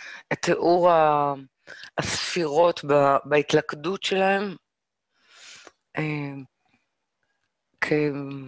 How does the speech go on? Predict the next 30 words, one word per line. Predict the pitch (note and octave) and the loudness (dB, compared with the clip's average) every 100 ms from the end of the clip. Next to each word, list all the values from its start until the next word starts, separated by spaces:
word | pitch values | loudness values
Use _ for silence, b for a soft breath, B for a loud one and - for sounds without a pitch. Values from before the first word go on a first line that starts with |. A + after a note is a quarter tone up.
| B2+ _ _ D3+ | -18 _ _ -8
בוא | |
נאמר, | D#3 D3 C#3 | -4 -2 -2
כמצע | - D3+ - - G3+ | -2 -6 -6 0 2
או | G3 | 0
כלבוש | - E3 D3+ C#3 D#3 A3+ C4 - - - _ B B B B _ _ | 0 -2 -2 -6 -4 -4 -4 -6 -6 -12 _ B B B B _ _
של | - E3+ | -8 -2
באמת | D#3 E3 F#3 | 0 0 -2
חיים | - D#3+ E3 | -2 -2 -2
של, | - D#3 D3 C#3 B2 - _ | -6 -4 -4 -4 -6 -8 _
של | - D3+ | -6 -6
עולם | - D#3 C#3+ | -2 -2 -2
הבא. | C#3+ C3 C3 _ _ _ _ B B B - _ - - - | -4 -4 -6 _ _ _ _ B B B -20 _ -18 -18 -8
אז | - - | -6 -2
כשאנחנו | - D3 - D3+ - - - | -2 -2 -4 -12 -12 -8 0
<clears throat> | G3+ F#3+ E3+ | 2 2 0
קוראים | F3+ F#3 F3+ | 2 0 2
את | |
הפסוקים | E3 D3 C#3+ - - E3 | 2 2 0 -8 -6 -4
הראשונים, | D3 C#3 - C#3+ C#3 D#3 G3+ A3 - - - | -4 -6 -6 -4 0 0 0 -6 -8 -10 -10
אוקיי? | - - C#3 D3+ _ - - - _ _ _ _ - - _ - _ _ _ _ | -10 -6 -6 -6 _ -20 -18 -20 _ _ _ _ -20 -20 _ -20 _ _ _ _
מדבר | E3+ D#3 E3+ | -2 4 6
הוויה | F3+ D3 D3+ D#3+ E3 D#3 | 4 4 4 6 4 2
אל | |
משה | D3 D3 - - F3+ E3 C#3+ | 0 -4 -2 0 2 2 2
ואל | C#3+ | 0
אהרון | C#3 C3 C3 D3 | 2 2 0 -2
לאמור, | C#3+ C#3 E3+ | 0 2 2
אנחנו | F3 - | 2 -4
פרק | - F3 E3 D#3+ | 0 0 0 -4
י"ט, | - F3+ F3+ | 0 2 2